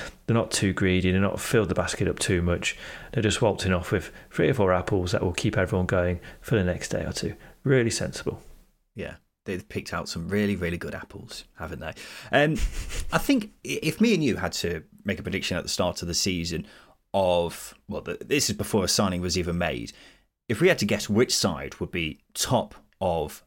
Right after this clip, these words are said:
Speaker 2: this list for the best transfer window, it probably would have been Plymouth that we
Speaker 1: Mm.
Speaker 2: guessed, wouldn't it? Simply
Speaker 1: Yeah.
Speaker 2: because we're both big fans of the way they do business. It's data-led.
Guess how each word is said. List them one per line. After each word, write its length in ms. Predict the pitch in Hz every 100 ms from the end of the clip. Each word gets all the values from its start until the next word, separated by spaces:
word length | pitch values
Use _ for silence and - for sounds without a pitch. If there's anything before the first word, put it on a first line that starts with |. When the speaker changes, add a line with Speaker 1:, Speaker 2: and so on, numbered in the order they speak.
| -
Speaker 2:
this 380 | 92 110 -
list 400 | 107 - - - -
for 120 | -
the 80 | 85
best 240 | - 92 -
transfer 360 | 92 87 -
window, 400 | 62 - - - - _ _ _
it 140 | 143 -
probably 540 | 202 185 107 107 90
would 180 | 95 110
have 40 | 92
been 140 | 98
Plymouth 420 | - 151 117 - -
that 120 | 87
we 80 | -
Speaker 1:
Mm. 60 |
Speaker 2:
guessed, 260 | 117 95 -
wouldn't 220 | 135 107
it? 100 | 101
Simply 300 | - 180 127
Speaker 1:
Yeah. 160 | 101 95
Speaker 2:
because 500 | 92 147 - 101 - - - - - -
we're 100 | 101
both 320 | 90 123 101
big 160 | - 98
fans 320 | - 101 98
of 80 | 98
the 80 | 104
way 160 | 107 107
they 140 | 104
do 160 | 107 127
business. 500 | 196 202 82 - -
It's 160 | 117 107
data-led. 560 | 165 175 - 92 85